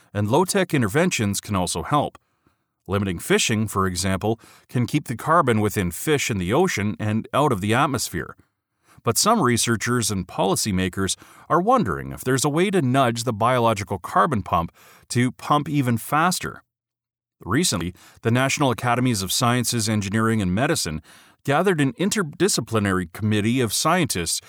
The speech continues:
to assess the feasibility of altering the oceans to enhance carbon export.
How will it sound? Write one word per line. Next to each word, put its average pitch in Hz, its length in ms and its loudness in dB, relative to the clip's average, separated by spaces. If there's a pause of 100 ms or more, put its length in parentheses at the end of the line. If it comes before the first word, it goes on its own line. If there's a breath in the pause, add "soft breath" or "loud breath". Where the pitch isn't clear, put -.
(180 loud breath)
to 175 140 2
assess 247 280 2
the 247 120 0
feasibility 175 760 0
of 85 140 -2
altering 156 460 2
the 147 120 0
oceans 110 460 2
to 113 160 -2
enhance 107 400 -2
carbon 92 340 0
export. 90 520 -4